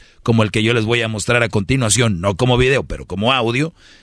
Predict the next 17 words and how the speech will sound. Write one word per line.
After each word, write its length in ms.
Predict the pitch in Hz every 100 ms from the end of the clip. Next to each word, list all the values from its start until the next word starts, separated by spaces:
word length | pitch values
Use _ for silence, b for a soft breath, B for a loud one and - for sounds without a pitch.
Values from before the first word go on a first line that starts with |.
| b
seguramente 460 | 214 208 202 185
se 100 | 151
van 100 | 131
a 40 | 143
dar 180 | 135 131
cuenta 280 | 131 123
que 160 | 127 110
no 160 | 107 104
todo 260 | 120 110
tiene 280 | - 117 110
sentido 640 | - 104 90 120 113 107 - _ _ _
en 180 | 104 95
TikTok. 560 | - 95 - - _ - B B B B B B -
Nada 320 | 139 135 127
contra 340 | 120 117 117
la 140 | 117 120
red, 240 | 139 196